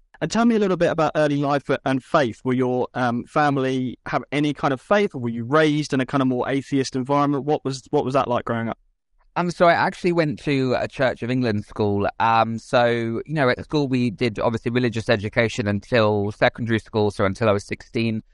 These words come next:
Speaker 2: Um, and I always loved learning about different religions. You know, I liked learning about Islam, Muslim, um, sorry, um, Buddhism, um, Judaism, Christianity. I just find it fascinating. Um, so yeah, we used to go to church every week,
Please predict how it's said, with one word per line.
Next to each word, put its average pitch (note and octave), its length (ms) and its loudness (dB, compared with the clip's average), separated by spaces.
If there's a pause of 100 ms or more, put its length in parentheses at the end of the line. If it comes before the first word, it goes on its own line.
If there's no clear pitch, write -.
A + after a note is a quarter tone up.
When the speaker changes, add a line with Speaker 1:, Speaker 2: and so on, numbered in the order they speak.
(360)
Speaker 2:
Um, C#3+ 200 4
and D3 120 2
I F3+ 120 2
always G3 200 0
loved E3 220 2
learning D3 220 4
about C3 260 2
different - 240 -12
religions. A2 480 -2
You B2 60 -6
know, A2 80 0
I A2+ 80 4
liked A#2 260 0
learning A2+ 220 2
about G#2 260 0 (100)
Islam, D3 440 0
Muslim, D3 380 -2
um, C3 320 2
sorry, B2 380 2
um, A2 300 0
Buddhism, B2+ 800 -2 (140)
um, A2+ 440 0 (140)
Judaism, B2+ 760 0
Christianity. B2+ 560 0
I C#3+ 120 -2
just - 200 -10
find C3+ 200 2
it - 100 -8
fascinating. A2+ 720 -2
Um, A#2 340 2 (360)
so - 160 0
yeah, F3 180 4
we D3+ 140 0
used F3 180 -2
to E3 80 -2
go D#3 140 4
to C3 480 2
church B2+ 420 0
every A#2 240 -2
week, A2+ 400 -2